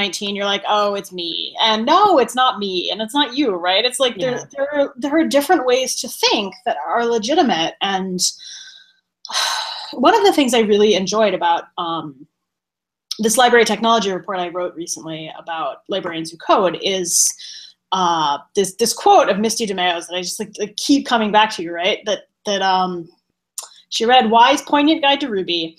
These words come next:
Speaker 2: Mm-hmm.
Speaker 1: and the line that stuck with her was something about how programming, you would be writing stories for a machine.
Speaker 2: Yeah.
Speaker 1: And that worked for her. And that, that sort of storytelling narrative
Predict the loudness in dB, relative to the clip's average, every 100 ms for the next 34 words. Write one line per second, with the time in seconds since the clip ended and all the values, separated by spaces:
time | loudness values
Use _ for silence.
0 | -16 -16 -12 -12 -12 -14 -16 -16 0 4
1 | 4 2 -2 0 0 0 -4 -4 -2 -4
2 | -4 -4 -4 -2 2 2 0 -4 2 2
3 | 2 0 -6 -12 -8 -2 2 4 4 2
4 | -4 -8 -12 -16 -20 _ _ -4 -2 0
5 | 2 2 0 -2 -2 -2 -2 -2 -4 -6
6 | -8 -2 0 0 -6 -14 -16 _ _ -8
7 | -6 -10 _ _ _ _ _ -2 4 6
8 | 6 6 4 2 0 0 0 -4 -2 0
9 | 2 0 -4 -8 -6 -6 -2 -2 0 -2
10 | 0 0 0 -2 -2 0 0 0 0 -2